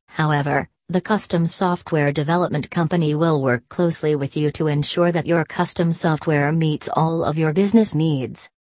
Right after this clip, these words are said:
Custom Software Development Dallas provides custom application development and custom app development services for clients in the Dallas area.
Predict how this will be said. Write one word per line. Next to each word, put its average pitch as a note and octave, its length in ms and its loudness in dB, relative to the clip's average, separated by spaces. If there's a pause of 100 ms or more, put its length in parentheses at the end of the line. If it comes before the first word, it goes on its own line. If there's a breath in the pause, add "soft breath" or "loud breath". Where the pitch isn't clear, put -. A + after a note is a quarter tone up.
(540)
Custom E3+ 440 0
Software D3+ 520 2
Development D3+ 600 -2
Dallas D#3+ 440 2
provides E3+ 560 0
custom E3 520 0
application D#3+ 720 0
development F3+ 640 0
and D#3 180 -4
custom F#3 420 0
app D#3+ 280 -2
development D3 600 0
services E3 680 0
for D#3+ 180 -4
clients D3+ 540 -2
in D#3 160 0
the D3 100 0
Dallas C#3 460 0
area. B2+ 420 0